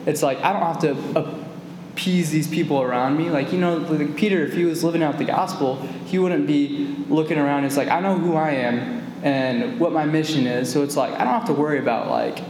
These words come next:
these, these Jewish people over here. It's like, I can really follow the gospel. Like, the Jew and non-Jew, it's like, everyone can receive this truth.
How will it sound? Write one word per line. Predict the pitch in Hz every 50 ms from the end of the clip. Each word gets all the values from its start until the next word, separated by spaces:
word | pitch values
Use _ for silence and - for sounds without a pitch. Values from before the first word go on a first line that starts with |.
| - - - - - - - - - - -
these, | 147 147 143 143 143 139 143 - -
these | 143 151 143 135 127
Jewish | 131 135 135 131 127 -
people | 139 143 135 135
over | 127 - 131
here. | 131 135 123
It's | 120 120 - -
like, | 120 120
I | 135 139
can | 143 143 135 139 139 143
really | 143 139 135 139
follow | 156 139 131 131
the | 131 -
gospel. | - 143 - - - - 139 127
Like, | 120 120 123 - - - - -
the | - 139 120 107 117 117 - -
Jew | - - 143 143 139 143 143 147 139 139
and | 139 135 135 131 131 139 135 139
non-Jew, | 139 139 156 165 156 135 127 120 117
it's | 117 113
like, | 117 110 117
everyone | 120 135 156 165 170 147 135 131
can | 131 123
receive | 123 120 123 120 127 131 127 127 127 - - - - -
this | 147 143 139 -
truth. | - 143 143 143 - - - - -